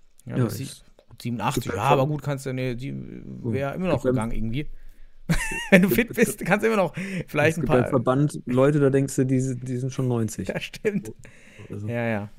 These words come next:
Speaker 1: okay. Ja. Gut, jetzt natürlich aus, aus dem traurigen Loch, wir hätten es vielleicht direkt am, als erstes machen sollen, aber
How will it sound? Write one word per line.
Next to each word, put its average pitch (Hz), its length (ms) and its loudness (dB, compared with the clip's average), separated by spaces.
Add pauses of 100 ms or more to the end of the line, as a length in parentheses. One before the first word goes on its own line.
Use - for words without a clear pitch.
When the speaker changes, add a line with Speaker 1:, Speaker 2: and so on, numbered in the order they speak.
Speaker 1:
okay. 120 360 -6 (420)
Ja. 139 280 -2 (1900)
Gut, 165 260 0
jetzt 123 160 -2
natürlich 143 400 -4
aus, 151 160 -2
aus 143 160 -2
dem 143 100 -4
traurigen 165 320 2
Loch, 165 180 2
wir 160 80 0
hätten 156 140 -4
es 139 160 -8
vielleicht 139 220 -4
direkt 151 220 -4
am, - 220 -6 (280)
als - 140 -14
erstes 135 320 -8
machen 113 260 -10
sollen, 120 180 -4
aber 127 320 -4